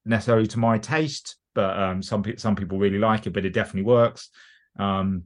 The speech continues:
but yeah, there's, there's nothing like just taking it easy, really not trying to overexert yourself. And, um, yeah, that's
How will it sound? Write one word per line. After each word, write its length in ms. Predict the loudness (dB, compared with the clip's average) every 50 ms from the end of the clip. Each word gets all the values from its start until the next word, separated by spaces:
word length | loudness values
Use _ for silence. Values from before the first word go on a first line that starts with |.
| _ -2
but 120 | -2 0
yeah, 160 | 0 0 -2
there's, 200 | -2 -4 -6 -6
there's 220 | -6 -4 -4 0 0
nothing 260 | 0 -2 0 0 0
like 180 | 0 0 -2 -4
just 260 | -6 -10 -10 -12 _ _ _ _ _ _ -4
taking 260 | 0 0 2 4 4 4
it 100 | 6 6
easy, 640 | 6 4 4 4 2 2 2 2 2 0 -2 -4 -8 -18 -20 -20 -20 -20 _ _ _ -6
really 340 | -2 0 0 2 0 0 -2
not 160 | -4 -4 -6
trying 160 | -6 -6 -4
to 60 | -2
overexert 580 | -2 -2 -2 -2 -4 -4 -2 -2 -2 -2 -2 -4
yourself. 520 | -6 -6 -4 -4 -2 -2 -4 -6 -10 -20 -20 -16 -10
And, 320 | -8 -6 -4 -4 -4 -4 -4
um, 480 | -4 -4 -2 -4 -6 -6 -8 -8 -12 -14 _ _ _ _ _ _ _ _ _
yeah, 320 | -6 -6 -6 -6 -6 -10 -12 -8
that's 420 | -6 -6 -6 -6 -8 -12 -20 -20